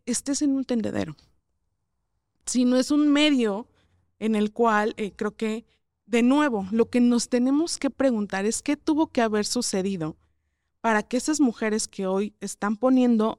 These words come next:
a estas personas en los tendederos lo hayan hecho,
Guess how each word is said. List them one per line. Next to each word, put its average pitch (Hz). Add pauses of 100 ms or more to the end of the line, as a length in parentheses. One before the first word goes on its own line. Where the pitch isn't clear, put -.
a 185
estas 214
personas 202
en 175
los 226
tendederos 247 (400)
lo 226
hayan 208
hecho, -